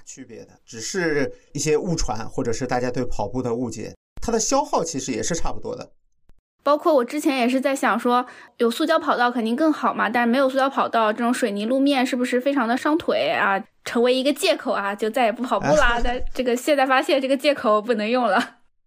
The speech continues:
Speaker 1: 但是有一点是跑步机要优于户外的。
Speaker 2: 还有优于的？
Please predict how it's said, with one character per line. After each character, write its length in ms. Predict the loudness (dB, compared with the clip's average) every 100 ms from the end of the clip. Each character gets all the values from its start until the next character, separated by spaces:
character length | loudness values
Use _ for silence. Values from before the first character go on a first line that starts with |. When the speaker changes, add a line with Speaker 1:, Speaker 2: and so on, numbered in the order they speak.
| _ _ _ -6
Speaker 1:
但 80 | -2
是 140 | 0
有 180 | 2 2
一 80 | 2
点 320 | 0 -2 -8 -20
是 380 | -12 -4 0 2
跑 200 | 2 0
步 160 | 0 -2
机 120 | 0
要 120 | -2
优 260 | 0 0 0
于 80 | -2
户 240 | -2 0
外 240 | 0 0 -4
的。 80 | -8 -12 _ _ _
Speaker 2:
还 180 | -4 0
有 140 | 4
优 160 | 4 6 4 2
于 80 | 0
的？ 300 | 0 0